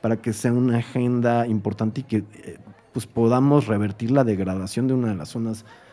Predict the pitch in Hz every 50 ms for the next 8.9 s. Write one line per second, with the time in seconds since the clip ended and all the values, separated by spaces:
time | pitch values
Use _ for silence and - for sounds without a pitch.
0 | - _ - 113 113 107 98 143 139 127 131 113 101 101 - 117 120 117 117 135
1 | 123 123 120 - - 120 117 113 113 113 123 131 139 151 156 151 - 120 113 -
2 | 98 107 107 104 101 - 120 120 - 135 127 120 120 110 104 104 107 110 113 117
3 | 120 120 120 127 135 127 107 101 98 - - 107 104 107 107 113 117 127 139 143
4 | 127 - 143 135 - 175 202 262 - - - - - - 147 151 - 190 196 190
5 | - 135 120 113 113 113 117 127 - 143 135 143 135 139 147 151 147 - 117 -
6 | 123 127 135 147 127 120 120 101 - - - - - - _ _ _ _ _ _
7 | - 160 156 156 - 151 156 160 - 160 151 - 120 113 - 120 127 131 139 139
8 | 139 143 127 143 - - 139 131 120 127 131 127 127 123 127 139 156